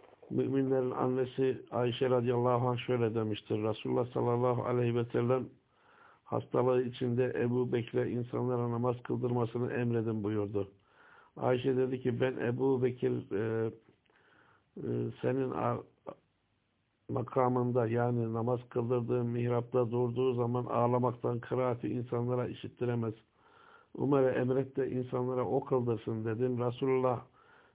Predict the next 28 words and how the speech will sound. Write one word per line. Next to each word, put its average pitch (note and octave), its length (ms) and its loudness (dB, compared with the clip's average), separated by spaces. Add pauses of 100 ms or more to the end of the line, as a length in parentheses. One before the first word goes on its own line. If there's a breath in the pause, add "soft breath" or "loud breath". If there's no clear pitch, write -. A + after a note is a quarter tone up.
(140)
"Ebu C3+ 240 2
Bekir'e C3+ 300 4
emredin, B2 640 0 (120)
insanlar B2 440 -2
için A#2+ 260 -4
namaz A#2 340 0
kıldırsın." A#2+ 640 -2 (120)
buyurdu. A#2 520 -2 (640 loud breath)
Ayşe B2 360 0
Haf-, A#2+ 400 -4 (100)
Hafsa'ya B2 640 2
da, B2 220 0
"Ebu B2 240 0
Bekir'in B2 360 -2
senin B2 300 -4
makamında A#2+ 640 0
durursa B2 360 -4
ağlamaktan A#2+ 640 0
insanlara A#2+ 640 -2
işittiremez. A#2+ 720 -2 (800 loud breath)
Ömer'e B2+ 300 2
emret B2+ 460 0
de B2 140 -2
insanlara B2 640 0
o C3 260 -2
namaz B2 300 0
kıldırsın A#2 640 -2
deyiver." A#2 500 2